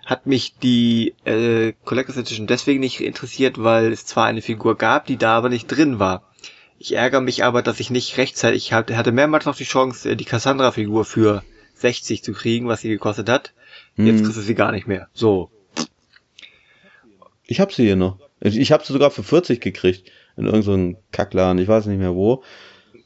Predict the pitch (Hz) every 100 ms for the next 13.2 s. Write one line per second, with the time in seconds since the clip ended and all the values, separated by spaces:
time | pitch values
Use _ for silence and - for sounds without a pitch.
0 | _ - - 98 95 95 104 120 117 113
1 | 110 110 - 104 101 90 110 107 - 98
2 | 101 101 95 92 - 127 139 87 78 85
3 | 85 90 82 - 82 78 76 95 131 -
4 | 76 - 120 - - 117 87 - 90 90
5 | 104 113 - 87 90 98 _ _ _ _
6 | _ _ _ - - - - - _ _
7 | - - 113 110 - - _ _ _ _
8 | - 95 113 104 104 - 107 104 98 98
9 | 92 92 98 90 131 131 135 - 120 131
10 | 113 - 110 87 85 85 87 131 90 -
11 | 117 120 117 - 110 - 110 101 104 120
12 | - 123 127 - 123 107 131 - 110 107
13 | 101 104